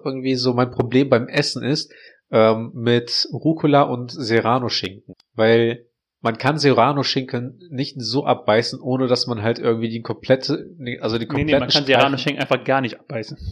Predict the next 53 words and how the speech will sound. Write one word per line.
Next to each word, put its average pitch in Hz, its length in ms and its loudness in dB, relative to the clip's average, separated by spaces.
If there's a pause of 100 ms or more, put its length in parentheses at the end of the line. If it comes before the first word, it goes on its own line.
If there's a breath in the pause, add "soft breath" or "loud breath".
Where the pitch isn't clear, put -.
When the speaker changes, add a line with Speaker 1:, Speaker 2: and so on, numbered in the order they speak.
(180)
Speaker 1:
Ja. 127 380 2
Speaker 2:
Man 131 120 0
hat 156 120 2
halt 156 160 -2
Serrano-Schinken 143 600 0
im 127 100 -4
Mund, 160 300 2 (420)
Speaker 1:
Und - 200 -4
du, 147 60 2
Speaker 2:
beißt 143 180 4
Speaker 1:
du 151 60 4
Speaker 2:
dich 139 80 -4
die 147 80 4
Speaker 1:
ziehst 165 280 4
Speaker 2:
Pizza 139 120 6
Speaker 1:
halt 123 80 4
Speaker 2:
ab 170 100 4
Speaker 1:
einfach. 107 380 2
Speaker 2:
und 92 40 0
ziehst - 120 -8
den 127 100 -12
Serrano-Schinken. 110 500 -2
Speaker 1:
Ja, 139 240 4
und 131 120 -4
das 147 180 -2
ist - 80 -10
halt 147 120 4
so 143 80 2
mein 127 100 4
Problem. 120 420 0
Aber 113 120 4
das 120 160 2
Gleiche 160 260 2
ist - 100 -6
halt 131 120 -6
auch 147 160 -2
bei 120 180 6
Rucola, 117 640 0 (160 loud breath)
Speaker 2:
Hm. 117 200 -8 (140 loud breath)
Speaker 1:
weil 123 520 4
die 123 460 -2
Stücke - 420 2
oder 120 200 4
die, 113 400 0
die 110 100 -6
Blätter 127 380 2
sind - 220 -10
halt 123 120 -2
auch 135 120 -2
einfach 143 280 -2
teilweise 131 500 2
so 135 240 0
lang, 151 400 0